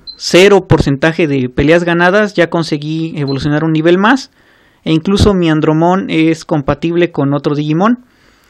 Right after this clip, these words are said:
Eh, lo más gracioso sería que pudiera encontrar, eh, a su compañero también en el servidor en este momento. Pero creo que lo dejaré en este momento aquí.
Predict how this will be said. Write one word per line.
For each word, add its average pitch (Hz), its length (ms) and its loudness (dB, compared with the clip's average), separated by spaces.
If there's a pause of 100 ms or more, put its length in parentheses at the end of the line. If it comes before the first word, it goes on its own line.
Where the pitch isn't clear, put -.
(440)
Eh, 151 560 -2 (800)
lo 165 360 6
más 185 300 0
gracioso 180 460 -2
sería 165 360 0
que 165 120 -4
pudiera 156 340 0
encontrar, 151 680 -4
eh, 131 340 -4
a 143 140 -6
su 143 120 -8
compañero 151 580 0
también 147 320 -2
en 151 120 -2
el 139 80 -2
servidor 139 420 -2
en 156 120 0
este 156 180 -4
momento. 180 480 -2 (1040)
Pero 233 540 2
creo 214 220 -2
que 226 120 -4
lo 196 120 0
dejaré 165 760 0
en 160 320 -4
este 170 220 -6
momento 156 600 0
aquí. 208 360 -2